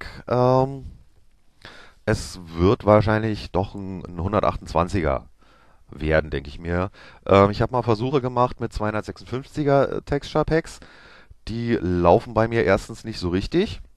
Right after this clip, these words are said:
Man merkt also doch deutlich, die, die Performance, äh, geht dann runter, ohne dass ich wirklich, äh, eine viermal so gute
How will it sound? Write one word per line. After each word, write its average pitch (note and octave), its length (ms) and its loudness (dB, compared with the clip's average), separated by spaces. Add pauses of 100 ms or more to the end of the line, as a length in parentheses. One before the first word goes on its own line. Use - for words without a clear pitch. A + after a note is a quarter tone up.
(180)
Man G2+ 320 -4
merkt G2 240 2
also F#2+ 160 2
doch F#2+ 160 0
deutlich, G2+ 440 -2
die, F2 320 -8
die E2+ 120 -10
Performance, F#2 760 -4
äh, C#2 500 -6
geht - 240 -6
dann D2+ 100 2
runter, F#2 480 -2 (1040)
ohne D3+ 760 4
dass G#2+ 260 4
ich A#2 180 -2
wirklich, A2 560 2
äh, - 60 -2
eine G2+ 440 2
viermal A2+ 380 0
so F#2+ 100 -6
gute F#2 420 2